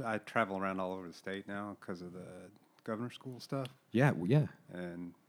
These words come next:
Speaker 1: uh, it, it never ceases to amaze me. I've spent most of my life in Arkansas, but I can go anywhere in the state, and it takes about five minutes, and we'll find a connection of somebody that we know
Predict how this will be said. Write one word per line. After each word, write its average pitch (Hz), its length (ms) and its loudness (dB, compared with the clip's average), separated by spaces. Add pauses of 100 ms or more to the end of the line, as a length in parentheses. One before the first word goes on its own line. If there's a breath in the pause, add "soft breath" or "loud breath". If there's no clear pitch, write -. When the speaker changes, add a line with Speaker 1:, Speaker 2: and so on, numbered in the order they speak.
(180)
Speaker 1:
uh, 92 320 -10 (720 soft breath)
it, 104 160 -2 (560)
it 110 120 -8
never 110 300 2
ceases - 280 -6
to - 120 -12
amaze 92 320 -6
me. 90 80 -10
I've 98 80 -6
spent 123 180 0
most 107 180 0
of - 40 -14
my 101 60 -2
life 90 300 -4
in 92 60 -12
Arkansas, 98 540 -14 (100)
but 92 180 -14 (840)
I 113 60 -6
can 98 140 -12
go 98 280 -6
anywhere 101 760 -4
in 95 140 -6
the 92 80 -8
state, 92 440 -8 (140)
and 101 300 -10 (760)
it - 140 -18
takes 131 240 -2
about 104 200 -2
five 104 380 0
minutes, 95 320 -6
and 95 140 -8
we'll 95 160 -6
find 90 260 -4
a 90 60 -8
connection 92 640 -10 (540)
of 92 100 -8
somebody 90 480 -4
that 85 180 -14
we 90 80 -12
know 87 240 -12